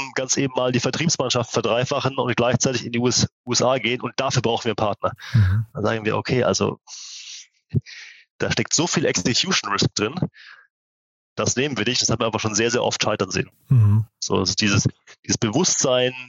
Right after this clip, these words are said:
Speaker 1: wie man diesen Gear Change macht und sehr viel Respekt, über die nächsten Schritte nachzudenken.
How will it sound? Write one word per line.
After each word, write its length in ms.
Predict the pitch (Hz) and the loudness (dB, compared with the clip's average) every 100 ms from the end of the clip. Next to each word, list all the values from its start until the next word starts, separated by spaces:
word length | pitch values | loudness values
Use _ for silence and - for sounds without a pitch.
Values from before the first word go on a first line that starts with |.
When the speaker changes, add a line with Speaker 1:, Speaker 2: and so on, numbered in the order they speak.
| _ 107 | _ -4
Speaker 1:
wie 120 | 127 | -2
man 200 | 160 135 | -2 -2
diesen 180 | 117 117 - | -2 -4 -4
Gear 200 | - 151 | 0 0
Change 340 | - 113 104 - | 0 -2 -2 -2
macht 280 | 110 110 - | -2 -2 -4
und 80 | 104 | -2
sehr 140 | 131 | -2
viel 220 | 143 123 | 0 -2
Respekt, 500 | 113 113 - 139 - | 0 0 -2 -6 -8
über 120 | 120 117 | -4 -2
die 40 | |
nächsten 240 | 120 120 | -2 -2
Schritte 240 | - 131 117 | -2 -2 0
nachzudenken. 800 | 101 95 - - - 98 - | 0 0 -2 -6 -4 -4 -4